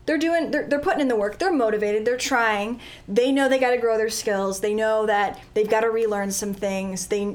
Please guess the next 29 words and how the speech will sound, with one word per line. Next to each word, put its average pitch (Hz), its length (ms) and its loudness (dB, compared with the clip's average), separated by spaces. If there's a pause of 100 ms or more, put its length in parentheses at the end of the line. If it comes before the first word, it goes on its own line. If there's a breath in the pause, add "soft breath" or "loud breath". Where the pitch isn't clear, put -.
they're 202 120 0
willing 240 380 0
to 226 80 -6
change, 180 500 -6
right? 196 240 -2
That 202 180 -2
willingness 226 520 -2
is 185 80 -6
huge. 170 520 -8 (540 loud breath)
What 240 200 2
do 294 60 2
you 277 200 0
do 240 220 -2
on 214 100 0
the 214 80 -2
days 202 260 -2
you 196 140 -4
don't 196 440 -2 (180)
feel 208 260 -2
motivated? 254 760 0 (140)
How 214 180 0
do 220 60 -2
you 208 120 -2
not 196 340 0
let 202 200 -2
that 190 340 0 (200)
crush - 420 -2
your 202 100 -2
progress? 240 760 0